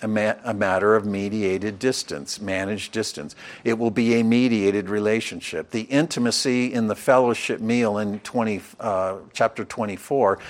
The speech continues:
that's gone. Israel will be a son with the Father at a distance. And Yahweh provided for that first in Moses as mediator and then in the Levitical priestly system.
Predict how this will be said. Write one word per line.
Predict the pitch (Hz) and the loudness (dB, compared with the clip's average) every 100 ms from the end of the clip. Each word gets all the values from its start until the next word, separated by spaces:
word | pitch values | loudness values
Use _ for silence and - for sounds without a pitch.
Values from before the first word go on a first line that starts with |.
| - - | -6 4
that's | 131 - | 4 4
gone. | - 123 123 85 65 - - - - - - - | 2 4 4 2 -2 -14 -20 -20 -20 -20 -20 2
Israel | 123 135 143 151 156 | 6 6 8 8 8
will | 127 120 | 6 6
be | 127 123 | 4 4
a | 110 | 4
son | - - 135 139 | 4 4 4 6
with | 120 117 | 4 2
the | - | -2
Father | - 120 123 110 101 107 | 0 4 6 6 2 2
at | 98 98 | 0 0
a | 107 | 0
distance. | 123 131 - 85 82 - - - | 0 -2 -2 -8 -10 -14 -18 -6
And | - 110 117 | -2 0 4
Yahweh | 123 151 156 135 | 6 8 8 6
provided | 123 - 110 117 131 139 113 | 4 0 2 6 6 6 2
for | - - 143 165 151 | -2 -2 4 6 6
that | 107 107 107 | 6 4 2
first | - 143 143 131 | 2 2 2 0
in | 113 | 2
Moses | 110 123 151 120 104 98 | 4 4 4 0 -4 -2
as | 104 98 | 0 0
mediator | 101 98 92 98 90 92 107 | -2 -4 -4 -2 -2 0 0
and | 127 110 101 | 0 -2 -2
then | 101 | 0
in | 110 110 | 0 0
the | 113 | 2
Levitical | 117 107 90 98 - | 2 2 0 -2 -4
priestly | 110 - 90 - 107 | -6 -4 -4 -6 -6
system. | 101 139 127 - 78 | -6 -6 -6 -8 -10